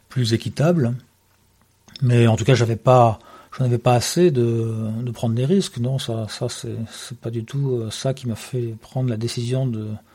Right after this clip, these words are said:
de quitter le service. Euh, si j'avais été tout seul, j'aurais continué encore, euh, de longues années.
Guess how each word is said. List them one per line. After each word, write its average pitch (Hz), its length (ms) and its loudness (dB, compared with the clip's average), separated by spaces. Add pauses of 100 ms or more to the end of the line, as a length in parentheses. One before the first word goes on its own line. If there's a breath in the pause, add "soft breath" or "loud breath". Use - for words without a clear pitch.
(480 soft breath)
de 131 100 -4
quitter 123 260 -2
le 123 60 0
service. 135 720 -2 (160)
Euh, 113 400 -6 (480)
si - 160 -10
j'avais 113 300 -6
été 110 120 -8
tout 107 160 -10
seul, 143 240 0
j'aurais 107 260 -8
continué 110 420 -6
encore, 127 420 -4
euh, - 840 -16
de 120 60 0
longues 123 240 2
années. 165 280 2